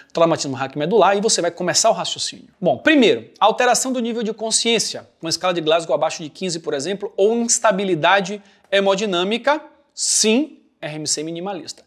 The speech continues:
É a mesma coisa que todos os outros anteriores falaram. Tanto o Marshall fala isso, quanto o protocolo norueguês, ele é muito claro que se tiver, ó, estabilidade hemodinâmica ou alteração de nível de consciência, eu vou fazer uma R M C, é, minimalista.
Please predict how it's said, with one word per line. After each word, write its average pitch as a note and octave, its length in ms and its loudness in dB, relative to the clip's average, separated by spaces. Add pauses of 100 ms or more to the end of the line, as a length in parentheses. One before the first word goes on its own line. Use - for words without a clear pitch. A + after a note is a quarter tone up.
(300)
É D#3+ 80 0
a D#3 60 2
mesma A#3 600 0
coisa G3 460 -4 (260)
que - 100 -6
todos A3 360 0
os F#3 160 -6
outros F3+ 240 -6
anteriores D#3+ 880 -4
falaram. D#3+ 420 0 (340)
Tanto D3 300 -8
o - 20 -12
Marshall C#3 440 -6
fala B2+ 240 -6
isso, D#3+ 500 0 (260)
quanto D#3 360 -2
o - 260 -18
protocolo C#3+ 500 -2
norueguês, C#3 520 -2
ele C#3 100 2
é C3 40 2
muito G#3 180 2
claro A#3+ 320 2 (180)
que C4+ 100 4
se - 160 4
tiver, F3+ 640 2
ó, D3 200 -2
estabilidade F3 500 -2
hemodinâmica E3 500 -6
ou D3+ 40 2
alteração D3+ 400 -4
de E3+ 60 -12
nível D#3 120 -8
de D3+ 80 -8
consciência, A3+ 600 0 (200)
eu G3 120 0
vou D#3+ 100 0
fazer D3+ 540 -4
uma E3 280 -6
R F#3 240 -4
M E3 140 -4
C, D#3+ 420 0
é, D3+ 200 0
minimalista. F3+ 840 -2